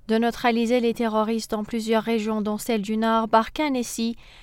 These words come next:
cherche à implanter Daesh au nord du Mali, histoire de donner l'image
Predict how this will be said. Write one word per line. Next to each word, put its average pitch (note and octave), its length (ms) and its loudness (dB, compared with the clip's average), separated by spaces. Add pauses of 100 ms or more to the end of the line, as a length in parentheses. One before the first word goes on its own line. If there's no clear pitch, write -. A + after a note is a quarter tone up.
(120)
cherche C4 320 2
à A#3 120 6
implanter A3+ 440 2
Daesh G#3 360 2
au A3+ 80 0
nord A3 220 0
du G#3+ 120 -4
Mali, G#3+ 320 0
histoire G#3+ 360 0
de G#3+ 120 0
donner A3 320 -2
l'image A3 540 0